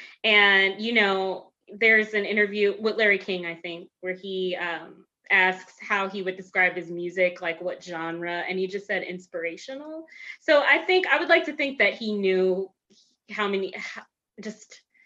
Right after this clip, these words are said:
how many people he inspired. So I would just reinforce that. He's definitely inspired me. And, um,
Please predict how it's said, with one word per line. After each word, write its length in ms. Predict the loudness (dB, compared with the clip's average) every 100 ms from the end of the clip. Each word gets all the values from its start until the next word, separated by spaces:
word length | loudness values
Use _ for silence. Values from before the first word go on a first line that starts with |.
| -6
how 140 | -2
many 140 | 0 0
people 300 | -4 -6 -2
he 140 | -2
inspired. 800 | -2 -6 -4 -2 -2 -4 -8 -12
So 460 | -4 0 2 4 2
I 200 | 0 -2
would 120 | -4
just 200 | -10 -8
reinforce 540 | -8 -8 -8 -8 -8 -4
that. 300 | 0 0 0
He's 220 | -2 -4
definitely 540 | -6 -6 -8 -10 -10 -10
inspired 540 | -10 -4 -4 -4 -8
me. 360 | -10 -10 -12 -16 -20 -20 -8 0
And, 340 | 2 4 2
um, 460 | 2 2 0 -4